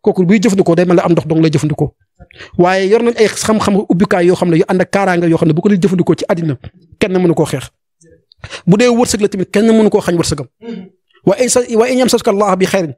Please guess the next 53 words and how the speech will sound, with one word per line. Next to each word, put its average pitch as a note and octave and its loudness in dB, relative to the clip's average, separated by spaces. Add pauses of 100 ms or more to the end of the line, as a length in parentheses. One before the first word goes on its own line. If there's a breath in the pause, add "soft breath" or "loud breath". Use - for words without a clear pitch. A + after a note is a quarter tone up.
(120)
fala G3 0
raada F3+ 0
li E3+ 0
fadlihi. D#3 -6 (380)
Yàlla G#3+ 2
nee G#3+ -4
na G3 -2
bu G3+ 0
ma A3 0
namee A3 2
ci G#3+ -2
yow G3+ 2
yiw, E3+ 2
kenn G3 -2
mënu F#3 0
koo, E3 0 (100)
kenn G3+ -2
mënu F3 -2
ko D#3+ -2
fanq. C#3+ -6 (420 loud breath)
Waaye G3+ 2
nañ G3+ -2
gëm B3 0
gi G#3+ -6
ak G3+ -2
muñ A3+ 4
gi E3+ -2 (200 loud breath)
moo F3 2
fi F#3 -4
amatut. C#3+ -8 (580)
Konte G3+ 0
nag F3+ -4
ñun G3 0
li A#3 4
ñu B3+ 4
yor, F3+ -2 (1120 loud breath)
li F3+ 4
ma G3+ 2
waxoon F#3 -2
ca F3 -2
vidéo D#3 2
bi C#3 -2
rek, C3+ -4
neexaluñ E3 0
ci C#3 -8
kenn. C#3 -4 (680 soft breath)
Képp A#3+ -4
koo A3 0
xamante G3 -2
ni F3+ 2
bi D#3+ 2
bëgg D#3+ 0
nga, D3 0